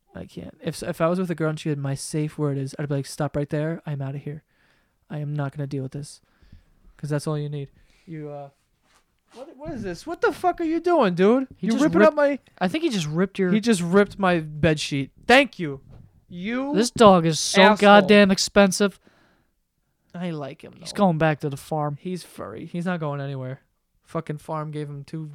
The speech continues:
Speaker 1: goddamn parasites. I had
Speaker 2: Dream
Speaker 1: to
Speaker 2: of
Speaker 1: get 'em all.
Speaker 2: para-, para-, parasites.
Speaker 1: <laughs>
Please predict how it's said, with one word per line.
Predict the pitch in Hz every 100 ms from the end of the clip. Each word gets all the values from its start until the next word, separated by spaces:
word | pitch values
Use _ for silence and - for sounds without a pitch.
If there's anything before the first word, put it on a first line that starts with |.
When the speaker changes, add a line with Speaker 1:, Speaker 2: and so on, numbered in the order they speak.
| 147
Speaker 1:
goddamn | 151 156 151 147 147
parasites. | 160 160 - 143 143 - _ _ _ _ _ _ _ _
I | 165
had | 190
Speaker 2:
Dream |
Speaker 1:
to | 214
Speaker 2:
of |
Speaker 1:
get | 165 247
'em |
all. | 269
Speaker 2:
para-, | 247 233 233 226 233 -
para-, | 247 269 247 226 233 233 _ - - - _ -
parasites. | 254 277 254 - 247 233 247 285 247 247
Speaker 1:
<laughs> | -